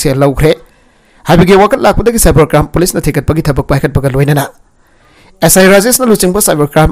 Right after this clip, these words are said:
ꯄꯨꯂꯤꯁꯀꯤ ꯇꯤꯝ ꯑꯃꯅ ꯃꯤꯑꯣꯏ, ꯇꯤꯝ ꯑꯃꯅ ꯃꯤꯑꯣꯏ ꯑꯗꯨ ꯗꯦꯜꯂꯤꯗ ꯐꯥꯒꯠꯈꯤꯕꯅꯤ꯫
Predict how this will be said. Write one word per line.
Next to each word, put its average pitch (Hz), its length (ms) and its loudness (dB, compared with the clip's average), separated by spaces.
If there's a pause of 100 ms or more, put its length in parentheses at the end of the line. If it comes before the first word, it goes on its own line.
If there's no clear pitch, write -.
ꯄꯨꯂꯤꯁꯀꯤ 160 360 -2
ꯇꯤꯝ 147 160 -2
ꯑꯃꯅ 180 240 -2
ꯃꯤꯑꯣꯏ, 147 180 -4 (360)
ꯇꯤꯝ 175 180 2
ꯑꯃꯅ 190 240 2
ꯃꯤꯑꯣꯏ 147 300 0
ꯑꯗꯨ 165 180 0
ꯗꯦꯜꯂꯤꯗ 143 360 -2 (100)
ꯐꯥꯒꯠꯈꯤꯕꯅꯤ꯫ 135 500 0